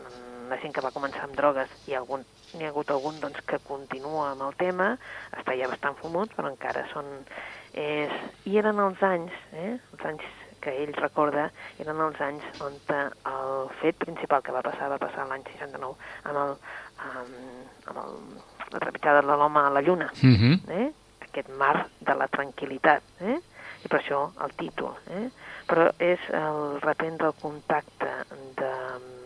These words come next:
Speaker 1: dels supervivents, eh? I, eh, aquell moment el que fa l'Àngel és iniciar una relació amb una prostituta de luxe, eh? Que serà el que el retornarà de nou a la vida, perquè ja estava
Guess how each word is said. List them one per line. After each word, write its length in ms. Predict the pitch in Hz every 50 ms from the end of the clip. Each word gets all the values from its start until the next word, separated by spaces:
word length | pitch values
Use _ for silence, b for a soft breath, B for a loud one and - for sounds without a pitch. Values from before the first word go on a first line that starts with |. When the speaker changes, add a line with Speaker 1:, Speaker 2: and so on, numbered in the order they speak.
| - - - - - - - - -
Speaker 1:
dels 200 | - 143 - - -
supervivents, 800 | 165 - - 156 156 151 147 151 156 165 156 160 170 202 254 - - - 165
eh? 200 | 160 190 247 330 - B B B B B B B
I, 220 | 180 175 175 175
eh, 580 | - - 165 151 147 143 139 139 139 139 139 143
aquell 220 | 139 - 151 143
moment 260 | 143 143 143 139 139
el 100 | 143 147 -
que 160 | - 147 131 131 135 - - - -
fa 140 | 151 139 131 131 135 - - - 147
l'Àngel 400 | 143 143 139 139 - 147 147 143
és 140 | 135 127 -
iniciar 380 | 156 147 143 135 - - 147 127
una 140 | 127 131 135
relació 400 | 131 135 147 147 143 - 143 131
amb 80 | 127 131
una 120 | 139 147
prostituta 540 | - - 135 - - - - - 139 - 139
de 100 | 139 143
luxe, 500 | 151 165 165 - - - 165 165 208 262 - B B B B B B B
eh? 160 | 147 147 196 - B B B B B B
Que 80 | - 170
serà 340 | - - 165 160 151 160 - - - - - - - - - -
el 120 | 156 147 - - -
que 240 | - 160 160 - - - - - - -
el 140 | 156 156
retornarà 640 | 156 - 160 147 - 170 151 156 160 147 143 143 143 147
de 80 | 156 147
nou 180 | 135 127 127 135
a 20 |
la 100 | 139 139 131
vida, 220 | 127 120 120 139 -
perquè 240 | - - - 127
ja 120 | 123 120 113
estava 380 | - - - 123 123 131 143